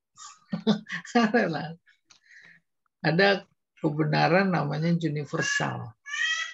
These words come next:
Manjada wajada, siapa sungguh-sungguh dapat. Itu lintas agama, lintas suku. Pokoknya siapa yang sungguh-sungguh dapat.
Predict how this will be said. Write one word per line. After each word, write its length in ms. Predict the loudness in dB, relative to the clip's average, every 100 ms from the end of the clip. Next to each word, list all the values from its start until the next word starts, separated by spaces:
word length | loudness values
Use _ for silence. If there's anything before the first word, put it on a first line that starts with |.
| -18 _ _ _ _ _ -2
Manjada 640 | 0 0 0 0 0 2
wajada, 560 | 4 2 0 -2 -2 -4
siapa 320 | -4 -2 -2
sungguh-sungguh 720 | -4 -4 -4 -4 -4 -4 -2
dapat. 400 | -4 -6 -10 -14 0
Itu 80 | 6
lintas 560 | 6 6 4 0 0
agama, 800 | -2 0 0 0 0 0 -2 -4 -10 _ _ -20 -20 -20 _
lintas 480 | -6 -6 -2 -2 -2
suku. 480 | -4 -4 -6 -4 -4
Pokoknya 460 | 0 2 6 6 6
siapa 240 | 6 4
yang 80 | 2
sungguh-sungguh 500 | 2 0 0 0 0
dapat. 400 | -2 -6 -8 -18